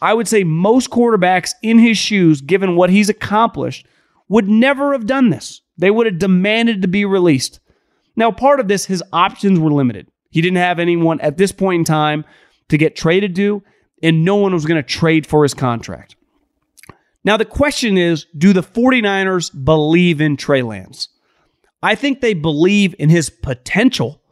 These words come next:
but potential is just that. It's unrealized whatever. You don't know how good he's going to be.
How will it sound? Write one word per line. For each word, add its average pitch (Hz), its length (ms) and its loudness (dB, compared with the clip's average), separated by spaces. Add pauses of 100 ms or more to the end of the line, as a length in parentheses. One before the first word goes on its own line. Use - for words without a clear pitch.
(720)
but 214 260 0
potential 196 640 0
is 185 140 -2
just 147 320 -4
that. 190 420 0 (600)
It's - 260 0 (140)
unrealized 185 1120 0
whatever. 185 680 2 (520)
You 226 200 4
don't 156 540 -2
know 254 300 4
how 165 220 -2
good 156 280 2
he's 139 300 -6
going 151 420 2
to 131 100 -6
be. 202 400 -4